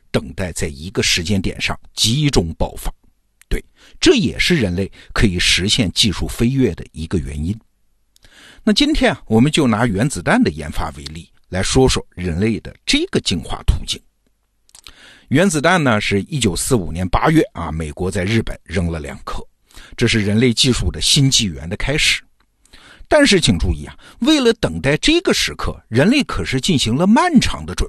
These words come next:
备啊。而在整个过程中呢，绝大部分时候人类是不知道会得出什么结果的。我们简单说一下原子弹的研发啊，大概是分成两个阶段。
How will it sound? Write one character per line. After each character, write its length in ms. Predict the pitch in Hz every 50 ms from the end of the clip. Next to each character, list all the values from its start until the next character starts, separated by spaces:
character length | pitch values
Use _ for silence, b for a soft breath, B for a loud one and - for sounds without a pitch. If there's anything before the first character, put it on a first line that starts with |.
| -
备 160 | - - - - _ _ _ _ _
啊。 180 | - - - B B B B B
而 100 | B 233 311
在 120 | - 330 294
整 200 | - - 113 110
个 100 | - 180 190
过 160 | - 202 151
程 160 | - 135 147
中 180 | 156 196 196 208
呢， 60 | 170 b b b b b
绝 300 | - - 180 226 294 330
大 180 | - 320 269 277
部 160 | 175 175 170
分 160 | 135 143 120
时 140 | 110 - 120
候 180 | 120 135 - B B B B B
人 240 | B 127 131 151 202
类 160 | 254 285 269
是 140 | 233 - 220
不 160 | 208 - - 440 453
知 180 | 339 208 131 113
道 220 | - 92 - - _
会 280 | - - - 120 95 - -
得 180 | - 80 82 -
出 180 | - - 82
什 160 | 76 - -
么 120 | 73 78 78
结 180 | - - 69
果 180 | - - - - -
的。 120 | - - _ _ _ _ _ _ _ _ _ _ _ _ b b b b b b b b b b
我 80 | - 127
们 100 | 190 233
简 160 | - - 76
单 160 | 73 98 117
说 220 | 139 - - 165 151
一 80 | 139
下 160 | 113 - 95
原 240 | 85 78 80 87 101
子 100 | 107 -
弹 180 | - 107 107 104
的 60 | 85 82
研 200 | 65 71 82 90
发 180 | - - 107 - -
啊， 200 | - - 80 - - - -
大 180 | - 117 104
概 200 | 101 - 120 104
是 140 | 87 - -
分 280 | 82 - - - 110 110
成 280 | - - 90 95 98
两 240 | 95 95 90 - - -
个 140 | - - 104
阶 180 | - - - -
段。 180 | - - -